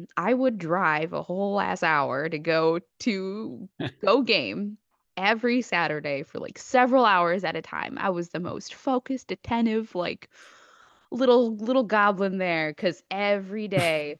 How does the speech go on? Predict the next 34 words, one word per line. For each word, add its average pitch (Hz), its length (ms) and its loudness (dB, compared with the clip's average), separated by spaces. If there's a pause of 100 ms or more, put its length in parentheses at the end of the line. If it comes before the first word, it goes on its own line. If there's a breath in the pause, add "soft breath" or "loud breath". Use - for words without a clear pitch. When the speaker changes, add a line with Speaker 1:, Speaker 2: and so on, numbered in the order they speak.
Speaker 1:
there 170 140 0
was 165 160 -2
something 170 520 -4
new 175 300 -2
for 196 160 -8
me 180 140 -4
to 160 80 -2
think 156 260 -10
about 202 340 -6
for 190 220 -8
the 170 180 2
rest 165 480 -8
of 190 140 -6
the 175 80 -8
Speaker 2:
Yeah. 160 80 -4
Speaker 1:
entire 156 540 -6
week. 151 480 -12 (180 soft breath)
And 175 100 -20
I - 40 -20
was, - 180 -20
like, - 180 -16
so, - 520 -6 (200)
so 180 320 -4
hyped - 320 -8
about 139 240 -4
it. 107 160 -4 (440 soft breath)
And, 170 440 0 (120)
like, 190 180 -4
having 240 420 2
that, 165 280 -2 (560)
uh, 185 140 2 (140)
also 202 320 2
helped - 320 -4
me 262 280 -4